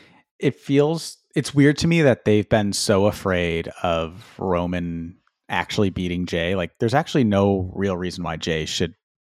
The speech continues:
like, Jey should be put, be able to put up a fight against him and have a great match, but ultimately Roman should be able to beat him. I don't understand this need to protect Jey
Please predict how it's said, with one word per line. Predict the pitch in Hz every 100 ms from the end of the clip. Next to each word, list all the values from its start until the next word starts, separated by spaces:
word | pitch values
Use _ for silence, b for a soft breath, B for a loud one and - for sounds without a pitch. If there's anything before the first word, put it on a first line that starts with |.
| _ _ _ _ -
like, | 202
Jey | 202 214
should | 240
be | 180
put, | 123 135 -
be | 123
able | 117 98
to |
put | -
up | 107
a | 123
fight | - 90
against | 90 92 85 -
him | 87 87 87 - _ _ _ _ -
and | 92 85
have | 95 95
a |
great | 90 95 80
match, | 82 85 127 -
but | - - 110
ultimately | 110 123 123 123 113 92
Roman | 90 95 104
should | 101 -
be | 92
able | 90
to | 85
beat | 78 78
him. | - - - _ _ _ _ _ -
I | 117
don't | 131
understand | 123 113 - 110 101
this | 98 110
need | 98
to | 101
protect | - - - 107 _ -
Jey | 90 82 80 87